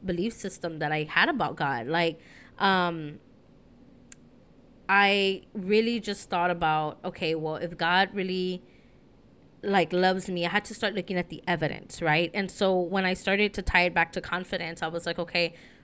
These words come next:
what firm trust or belief do I have?" And it started letting me see about areas in my faith, like, because through my prayer, through my consistency and being in the Word and things that I've done,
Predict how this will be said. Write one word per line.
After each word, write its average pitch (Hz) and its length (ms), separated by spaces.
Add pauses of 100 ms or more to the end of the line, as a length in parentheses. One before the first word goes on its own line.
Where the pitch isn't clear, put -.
what 220 200
firm 196 300
trust - 340
or 180 60
belief 170 480
do 165 160
I 139 60
have?" 160 600
And 175 440
it 190 120
started 208 260
letting 185 300
me 175 80
see 180 300
about 156 280
areas 170 380
in 170 100
my 143 140
faith, 147 460
like, 147 240 (560)
because 180 480
through 185 160
my 156 160
prayer, 170 580
through 180 200
my 160 120
consistency 165 1080
and 160 320
being 190 180
in 180 140
the 165 80
Word 165 400
and 165 160
things 180 220
that 175 120
I've 165 160
done, 180 340